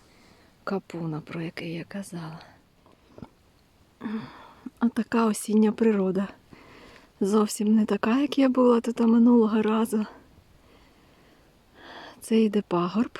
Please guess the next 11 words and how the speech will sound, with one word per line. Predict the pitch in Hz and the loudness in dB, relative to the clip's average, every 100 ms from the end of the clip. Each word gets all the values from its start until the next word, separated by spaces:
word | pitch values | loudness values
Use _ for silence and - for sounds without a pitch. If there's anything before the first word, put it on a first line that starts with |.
| - - | -16 -4
через | 247 240 233 | 2 4 4
який | 233 - 226 | 0 0 -4
проходить | - 226 - 226 214 - 220 | -2 -4 -2 0 0 0 -2
велотраса. | 208 214 - 220 220 - 202 - - - - - - - _ _ _ _ _ | 0 0 0 -2 -2 -6 -12 -12 -16 -20 -20 -20 -20 -20 _ _ _ _ _
І | - 233 233 233 226 - - - - - _ _ _ _ _ _ _ _ _ _ _ _ _ _ _ - | -2 2 4 4 2 -2 -10 -14 -20 -20 _ _ _ _ _ _ _ _ _ _ _ _ _ _ _ -2
потім | 226 220 - - 196 185 - - - _ _ _ _ _ _ _ _ _ _ _ _ | 2 2 2 -4 -6 -6 -12 -18 -20 _ _ _ _ _ _ _ _ _ _ _ _
по | 202 190 | -4 -4
цьому, | - 208 185 180 175 - - - _ _ _ _ _ - _ - | -6 -4 0 0 -2 -8 -20 -20 _ _ _ _ _ -20 _ -6
отут, | 185 202 190 | -4 -2 -2
отут, | 180 - 180 | -4 -6 -6
отут, | 165 - 330 | -8 -2 -2